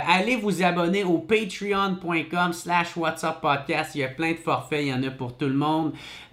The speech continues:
Euh, ça va vous permettre de voir tous les podcasts, euh, avant qu'ils soient sortis pour tout le monde en ordre chronologique. Fait que souvent, vous les avez un mois d'avance.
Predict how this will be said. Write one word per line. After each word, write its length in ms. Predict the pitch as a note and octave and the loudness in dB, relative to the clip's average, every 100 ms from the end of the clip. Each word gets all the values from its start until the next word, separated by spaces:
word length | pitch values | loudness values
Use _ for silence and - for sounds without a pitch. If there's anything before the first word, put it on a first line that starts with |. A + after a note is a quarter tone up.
| - | 0
Euh, 540 | A#2 A#2+ A#2+ B2 A#2+ - - - - - - - - | 4 6 6 4 0 -4 -14 -20 -20 -20 -20 -20 -14
ça 180 | - C#3 | -4 2
va 80 | C#3 | 4
vous 60 | C#3 | 4
permettre 340 | D3 E3 D#3+ | 4 4 4
de 60 | D3 | 2
voir 280 | C3+ D#3 D#3 | 4 2 2
tous 200 | G3+ F3+ | 0 6
les 160 | D#3+ | 6
podcasts, 760 | C#3 C#3 A#2+ - D3 D3+ - - | 6 4 4 4 4 4 2 -2
euh, 460 | A#2 G#2 G2+ G2+ F#2+ | 0 0 -2 -2 0
avant 440 | B2+ B2+ A#2+ E3 F3 | 4 4 4 2 2
qu'ils 140 | - | -2
soient 380 | - - C#3+ C#3 | -8 -2 0 0
sortis 600 | - C3 A#2 - D#3+ D#3 | 2 -2 -2 -2 0 0
pour 260 | - B2+ | 0 -4
tout 80 | - | 2
le 80 | B2+ | 4
monde 420 | A#2+ C3 C#3+ C#3 - - - | 4 4 4 2 0 -10 2
en 340 | B2 B2+ B2 | 6 8 8
ordre 480 | D3 C#3 C3 C3 A#2 | 6 4 4 4 4
chronologique. 760 | A2+ C3+ C3+ B2+ A2+ A2 E3 F3+ | 2 2 4 4 4 4 2 2
Fait 260 | - D#3 | 2 2
que 220 | - E3+ E3+ | 4 4 4
souvent, 260 | - D3+ F3+ | 0 2 4
vous 60 | |
les 180 | D#3+ C3 | 4 4
avez 260 | A#2+ C#3+ C#3+ | 4 2 2
un 200 | D3 D3+ | 2 2
mois 220 | D3+ D3+ | 4 4
d'avance. 600 | C#3 A2+ B2 C3 D#3 - | 4 4 4 2 2 -4